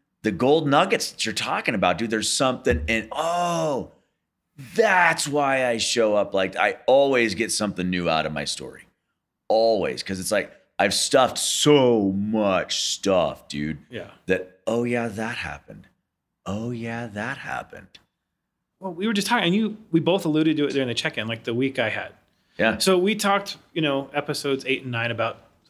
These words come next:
Speaker 2: the stigma around healthcare and mental health and
Speaker 1: Yep.
Speaker 2: stuff that I was doing. And I've started, um,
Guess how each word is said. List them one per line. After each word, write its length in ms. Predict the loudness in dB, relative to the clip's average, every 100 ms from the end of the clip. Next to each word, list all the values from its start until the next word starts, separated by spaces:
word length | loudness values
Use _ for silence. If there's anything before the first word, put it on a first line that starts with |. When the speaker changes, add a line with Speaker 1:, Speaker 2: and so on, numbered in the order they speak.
| _ _
Speaker 2:
the 80 | -10
stigma 320 | -6 -4 -4
around 220 | -6 -8
healthcare 500 | -8 -10 -8 -10 -10 -14
and 400 | -18 -20 -20 -10
mental 240 | -8 -8 -4
health 320 | -4 -6 -12
and 140 | -16 0
Speaker 1:
Yep. 80 | 2
Speaker 2:
stuff 180 | 2 -2
that 100 | -2
I 60 |
was 100 | -2
doing. 220 | -2 -4 -2
And 80 | -2
I've 100 | -2
started, 380 | -4 -2 -4 -8 -20 -20 -20 _ _
um, 320 | -8 -8 -8